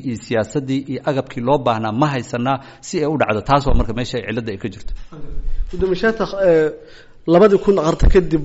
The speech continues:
Speaker 2: mar kasta waxay ahayd in dadku wax soo doortaan oo rajada ah dadku wax ma dooran doonaan meeshay taalaa. Laakiin hadda suuragal ma tahay waqtiga kooban harsan in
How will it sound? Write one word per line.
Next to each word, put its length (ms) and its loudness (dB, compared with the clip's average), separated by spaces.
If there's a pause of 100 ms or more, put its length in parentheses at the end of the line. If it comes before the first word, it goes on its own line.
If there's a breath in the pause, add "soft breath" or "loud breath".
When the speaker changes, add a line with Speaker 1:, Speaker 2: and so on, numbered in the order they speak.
Speaker 2:
mar 100 4
kasta 240 6
waxay 220 4
ahayd 180 4
in 80 4
dadku 220 2
wax 120 -2
soo 140 4
doortaan 460 4
oo 100 2
rajada 480 4
ah 100 0 (360 loud breath)
dadku 200 2
wax 100 -2
ma 120 4
dooran 240 4
doonaan 280 2
meeshay 280 2
taalaa. 240 -2
Laakiin 380 0 (300 loud breath)
hadda 300 2
suuragal 440 4
ma 100 2
tahay 200 2
waqtiga 280 0
kooban 320 2
harsan 420 -2
in 180 2